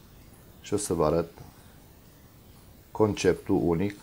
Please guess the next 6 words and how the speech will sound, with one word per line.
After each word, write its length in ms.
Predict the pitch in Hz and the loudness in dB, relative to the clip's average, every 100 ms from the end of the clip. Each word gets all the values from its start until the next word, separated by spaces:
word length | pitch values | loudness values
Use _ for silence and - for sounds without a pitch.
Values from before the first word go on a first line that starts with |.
| - - | -18 -6
al 120 | 78 | -4
acestui 440 | 73 - - 82 | -4 -8 -4 -4
atomizor. 600 | 80 - 85 98 - - - - - - - - - - - - - - - - - - - - - - - - - - - - - | -2 -4 -4 -4 -6 -10 -18 -20 -20 -20 -20 -20 -20 -20 -20 -20 -20 -20 -20 -20 -20 -20 -20 -20 -20 -20 -20 -20 -20 -20 -20 -20 -14
Un 200 | - - 82 - | -12 -12 -16 -12
pic. 440 | 101 127 131 - - - - - - - - - - - - - - - - - - | -10 -8 -12 -16 -20 -20 -20 -20 -20 -20 -20 -20 -20 -20 -20 -20 -20 -20 -20 -20 -16
Da, 280 | 107 92 - | -2 0 0